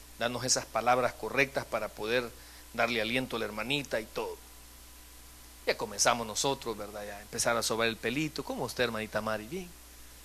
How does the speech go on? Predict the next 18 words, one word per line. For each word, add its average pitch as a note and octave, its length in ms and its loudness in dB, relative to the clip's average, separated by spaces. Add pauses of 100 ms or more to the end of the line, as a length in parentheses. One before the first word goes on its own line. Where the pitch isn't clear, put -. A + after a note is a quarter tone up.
(200)
"No - 60 0
se G3 140 6
preocupe, F3 480 0
mire", D#3 320 0
eh, A2+ 80 -8 (800)
porque C#3 220 4
ya D3+ 100 10
su E3+ 100 4
aflicción D3+ 340 2
eran C#3+ 180 4
los C3+ 100 -2
nietos. - 480 -4 (720)
Tenía C3 260 0
cinco D#3 340 4
nietos C#3+ 300 0
a C3 60 0
su A2 160 -4
cargo. C3+ 360 6